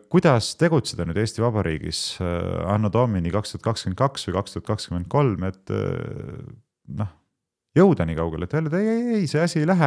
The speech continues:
ära, see ei jää niisama, ei ole nii, et noh, et, äh, et noh, bygone, eks ole, lähme edasi ja, äh,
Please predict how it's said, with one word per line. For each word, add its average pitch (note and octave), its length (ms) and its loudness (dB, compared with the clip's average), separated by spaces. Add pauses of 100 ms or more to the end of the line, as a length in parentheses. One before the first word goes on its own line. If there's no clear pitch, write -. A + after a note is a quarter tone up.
(120)
ära, A2 180 4
see A2+ 160 -2
ei C3 60 2
jää D3 260 4
niisama, A2 400 2
ei C#3+ 80 4
ole C3 160 4
nii, G#2+ 160 4
et - 160 -10
noh, F#2 80 0
et, - 240 -8
äh, F2 340 -4 (300)
et - 160 -4
noh, F#2+ 240 -2
bygone, G#2+ 400 6
eks - 300 -6
ole, F2+ 100 -4
lähme G2+ 240 0
edasi F#2+ 380 -2
ja, D#2+ 100 0
äh, E2 1200 -8